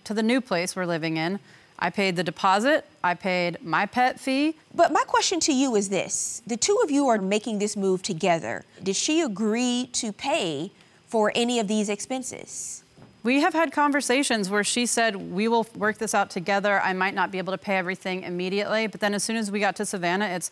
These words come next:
Speaker 1: "How dare you expect me to pay that much? You have so much more in savings." And I, you know, I, I would like that amount of money. That's what feels fair to me. However, if that amount can't happen,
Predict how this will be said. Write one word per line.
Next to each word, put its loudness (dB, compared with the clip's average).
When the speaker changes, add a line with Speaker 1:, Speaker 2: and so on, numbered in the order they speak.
Speaker 1:
"How 2
dare 4
you 4
expect -2
me -2
to -4
pay -2
that 2
much? -2
You 2
have 2
so 0
much 0
more 2
in 0
savings." 0
And 0
I, 2
you -4
know, 2
I, 2
I 4
would 2
like 2
that 4
amount 2
of -2
money. 0
That's 0
what -2
feels -2
fair 2
to -2
me. 2
However, 2
if -2
that 2
amount 2
can't 2
happen, 2